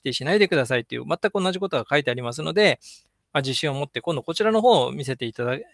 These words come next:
あの、見せて、まあ、あの、主張していただければと思います。まあ、ぜひですね、こういったことを、あの、まだ指導しているエスイーオー会社が、まあ、あの、ある場合には、ま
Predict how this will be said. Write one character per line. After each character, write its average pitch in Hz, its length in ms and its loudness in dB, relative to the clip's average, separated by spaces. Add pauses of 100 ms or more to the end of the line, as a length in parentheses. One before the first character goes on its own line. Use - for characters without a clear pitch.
(380)
あ 131 100 0
の、 123 460 -6
見 147 80 -6
せ - 140 -4
て、 208 320 6 (380)
ま 170 140 4
あ、 123 60 4
あ 120 40 0
の、 113 120 -6
主 - 80 -4
張 117 160 -8
し - 60 -10
て 131 80 -6
い 120 60 -8
た 131 100 -6
だ 139 120 -2
け - 80 -2
れ 202 100 4
ば 185 140 4
と 131 240 0
思 131 220 -4
い 113 40 -10
ま 113 140 -12
す。 - 180 -16 (960)
ま 185 80 2
あ、 - 20 -4
ぜ 214 160 2
ひ 247 120 -2
で 165 80 4
す 127 100 -2
ね、 120 80 -4
こ 143 180 -2
う 156 40 0
い 160 40 -4
っ - 40 -20
た 170 180 2
こ 180 140 -4
と 180 160 2
を、 123 400 -2
あ 143 160 -2
の、 131 80 -6
ま 151 120 4
だ 127 160 -2
指 147 120 -6
導 147 120 -2
し - 40 -4
て 156 100 0
い 147 60 2
る 139 80 2
エ 135 40 0
ス - 140 -4
イ 156 40 2
ー 160 100 2
オ 165 40 0
ー - 40 -2
会 190 160 0
社 190 140 -2
が、 208 420 4 (120)
ま 180 200 8
あ、 - 40 8
あ 120 60 0
の、 120 380 -4 (1080)
あ 190 100 6
る 180 160 2
場 175 100 6
合 220 80 6
に 247 100 2
は、 233 140 8
ま 143 220 4